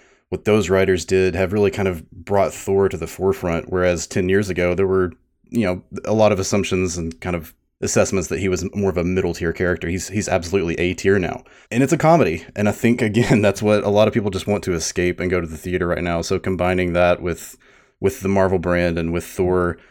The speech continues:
uh, with the goodwill there, you know, this is probably, I, I think s-, somewhat safely, we can probably expect something over a hundred and forty million, ru-, give or take, at the domestic opening. Uh, maybe a little higher.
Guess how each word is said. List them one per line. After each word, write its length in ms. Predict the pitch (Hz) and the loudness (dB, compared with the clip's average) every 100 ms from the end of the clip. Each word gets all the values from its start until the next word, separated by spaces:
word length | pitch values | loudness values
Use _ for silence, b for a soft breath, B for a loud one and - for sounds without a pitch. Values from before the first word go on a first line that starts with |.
| b b b - | b b b -2
uh, 260 | 95 90 - | 2 2 0
with 160 | 95 - | -4 -4
the 80 | |
goodwill 400 | 98 107 95 92 | 0 2 4 2
there, 440 | 90 90 90 87 82 - 95 | 2 2 2 0 -4 -12 -6
you 80 | |
know, 120 | 98 95 | -2 0
this 220 | 110 - | 0 0
is 140 | 98 | -4
probably, 800 | - 104 98 92 98 95 98 90 - B 117 | -2 2 2 2 2 2 2 -4 -8 B -8
I, 240 | - 110 | -2 0
I 40 | |
think 300 | 107 - 131 | 0 2 0
s-, 320 | - - - - _ - | 0 -8 -10 -14 _ -12
somewhat 440 | - 131 123 117 | 0 4 6 4
safely, 440 | - 104 101 104 101 | 2 2 2 2 2
we 100 | 101 | 0
can 160 | 95 | -2
probably 500 | 87 92 90 90 90 87 | 0 0 0 -2 -2 -4
expect 320 | 87 - 82 | -8 -6 -4
something 240 | 87 85 85 | -4 -4 -2
over 180 | 82 | -2
a 40 | 82 | -2
hundred 220 | 85 85 | -2 -2
and 120 | 82 | -4
forty 220 | 90 85 | -4 -2
million, 500 | 85 82 85 95 107 - - | -2 0 0 -2 -4 -10 -8
ru-, 240 | 101 98 90 | -2 -2 0
give 180 | 98 | 0
or 40 | 95 | 0
take, 300 | 104 98 90 | 2 0 0
at 80 | 82 | -4
the 80 | |
domestic 460 | 87 87 87 85 82 | -4 -2 -2 -4 -6
opening. 360 | 85 87 90 87 B B B B | -6 -4 -6 -8 B B B B
Uh, 140 | 92 90 | -2 2
maybe 220 | 120 151 | 4 6
a 40 | |
little 180 | 135 117 | 6 6
higher. 380 | 98 73 57 | 4 0 -2